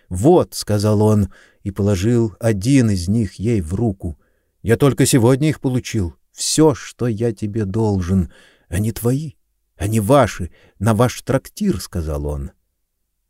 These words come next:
Слишком слабая улыбка у Молли на губах. «Это пройдёт. Всё теперь будет лучше», — сказал Ханс Кристиан. Молли закашлялась.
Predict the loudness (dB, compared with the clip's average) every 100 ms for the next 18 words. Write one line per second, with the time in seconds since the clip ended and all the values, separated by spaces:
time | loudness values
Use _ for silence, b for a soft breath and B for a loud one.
0 | _ _ _ _ -8 -4 -4 -4 -6 -2
1 | 0 0 0 0 0 -2 -4 -6 -8 -6
2 | -4 -4 -2 -2 -4 -6 -6 -8 -8 -8
3 | -10 _ _ _ _ _ _ _ _ _
4 | _ _ _ -14 -10 -4 0 0 2 2
5 | 2 -4 _ _ _ _ _ _ _ _
6 | -10 -2 -2 0 0 0 0 0 0 -2
7 | -2 -2 0 0 -2 -8 -6 -6 -8 -4
8 | -2 -2 -4 -6 -8 -12 -12 -12 -12 -14
9 | -18 _ _ _ _ _ _ _ _ _
10 | _ -2 2 4 4 2 -2 -4 -8 -10
11 | -16 -18 -20 -20